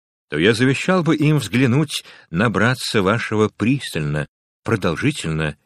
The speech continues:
и так дружелюбно, чтоб этот беспрерывный страдалец невольно приятно улыбнулся.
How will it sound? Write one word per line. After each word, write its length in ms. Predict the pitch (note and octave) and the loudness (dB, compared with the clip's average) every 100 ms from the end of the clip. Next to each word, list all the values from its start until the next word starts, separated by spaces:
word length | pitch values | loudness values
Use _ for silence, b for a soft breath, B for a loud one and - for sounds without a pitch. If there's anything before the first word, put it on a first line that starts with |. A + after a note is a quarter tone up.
| _ _ _ _ | _ _ _ _
и 140 | - - | -6 -2
так 340 | A#2+ A#2+ - - | 0 0 -6 -12
дружелюбно, 680 | F2+ F#2+ E2 G2+ - D2+ C2+ _ _ | -6 -4 -2 -2 -2 -6 -12 _ _
чтоб 300 | - - A2 | -6 -2 2
этот 340 | C3+ C3+ A#2+ - | 4 4 0 -6
беспрерывный 840 | - G#2+ B2 - B2 C3+ D#3+ C#3 C3 | -4 0 0 0 0 2 2 2 0
страдалец 720 | - G#2 G#2 D#3 C3 E2+ - b b b b b | 0 0 2 2 0 -2 -6 b b b b b
невольно 800 | - B2+ D#3 G3 F3 C#3+ C#3 A#2+ - _ - | 0 4 4 4 4 4 4 2 -4 _ -4
приятно 600 | E2+ G#2 D#3 - C3 C3 | 0 0 -2 -2 -4 -4
улыбнулся. 840 | G2+ G2+ D#2+ C#2+ C#2 - - C2+ | -2 -2 -2 -6 -10 -10 -14 -14